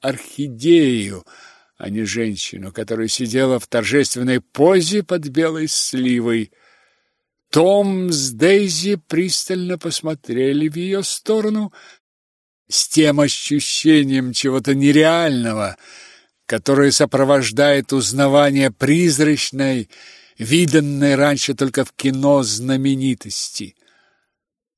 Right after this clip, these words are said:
"Она мила", сказала Дейзи.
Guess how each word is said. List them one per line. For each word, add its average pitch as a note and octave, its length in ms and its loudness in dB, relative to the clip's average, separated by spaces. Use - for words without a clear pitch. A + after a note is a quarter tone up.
"Она C4 360 2
мила", B3+ 920 -2
сказала A#2+ 540 0
Дейзи. A#2 520 0